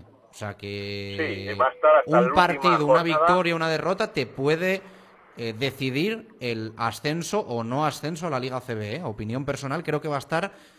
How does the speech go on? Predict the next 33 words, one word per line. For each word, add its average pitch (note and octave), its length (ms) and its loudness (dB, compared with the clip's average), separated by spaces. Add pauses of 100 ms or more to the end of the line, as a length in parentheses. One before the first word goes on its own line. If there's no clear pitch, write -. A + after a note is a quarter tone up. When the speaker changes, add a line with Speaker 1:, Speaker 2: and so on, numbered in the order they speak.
(160)
Speaker 1:
todo C3+ 280 0
muy, C#3+ 300 0
muy D3+ 220 0
al B2+ 180 0
límite F3+ 320 -4
y C#3 60 -4
que A#2+ 140 -4
no C3 180 0
va C#3+ 140 2
a - 20 2
haber C#3 220 0
ningún C3 340 -4
equipo C3+ 380 -6
que A#2 240 -6 (280)
de G#2 160 -8
repente C3 600 -4
abra B2 720 -2
una B2 240 -8
distancia B2 420 -8
de A#2+ 60 -2
diferencia B2+ 500 -6
de A2 140 -4
dos B2+ 300 -4
o B2+ 80 -4
tres A#2 200 -6
victorias. G2+ 680 -10 (120)
Al A2 160 -6
menos F3 260 -4
es D#3 80 -4
la D#3+ 140 -2
pinta C#3 220 -4
que A#2 100 -6
tiene. F#2+ 280 -12